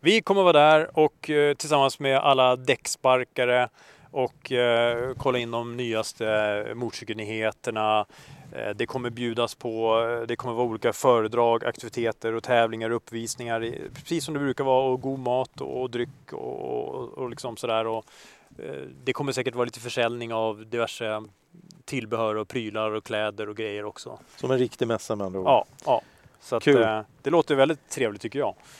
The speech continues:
Speaker 1: Men... Eh,
Speaker 2: Mer då?
Speaker 1: nej, men jag, jag, jag noterade en grej som jag tycker ändå är li-, värt att ta upp. Och det är ju liksom det här,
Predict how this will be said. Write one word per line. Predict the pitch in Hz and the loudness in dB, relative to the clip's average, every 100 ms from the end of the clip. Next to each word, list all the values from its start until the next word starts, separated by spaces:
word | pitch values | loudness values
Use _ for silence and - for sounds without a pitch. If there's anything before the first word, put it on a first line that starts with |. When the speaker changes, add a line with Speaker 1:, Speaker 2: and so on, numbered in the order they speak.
| - - - - _ _ - _ _ _ _ _ _ _ _ _ 135 | -14 -14 -16 -20 _ _ -20 _ _ _ _ _ _ _ _ _ -2
Speaker 1:
Men... | 139 151 151 147 | 4 4 4 4
Eh, | 147 147 143 | 6 6 4
Speaker 2:
Mer | 143 147 | 4 8
då? | 151 147 160 - _ _ _ _ - | 10 8 6 -4 _ _ _ _ 0
Speaker 1:
nej, | 156 151 | 2 2
men | 151 147 165 | -2 -8 -10
jag, | 156 156 | -6 -6
jag, | 151 151 151 | 2 0 2
jag | 151 151 | 0 0
noterade | 160 165 180 175 156 | 0 4 6 6 6
en | |
grej | 135 131 | 2 0
som | 139 | 0
jag | 123 | -4
tycker | 127 | 2
ändå | 131 123 127 | 2 4 2
är | 127 | 2
li-, | 123 127 117 123 | 0 -4 -12 -20
värt | 135 127 123 135 | 0 6 6 4
att | - | -4
ta | |
upp. | - 170 - _ - - - | 2 2 0 _ -20 -20 -10
Och | 135 | -2
det | 139 | 2
är | 151 | 4
ju | 131 123 | 4 2
liksom | 117 123 | -2 -4
det | 113 | 2
här, | 113 | 2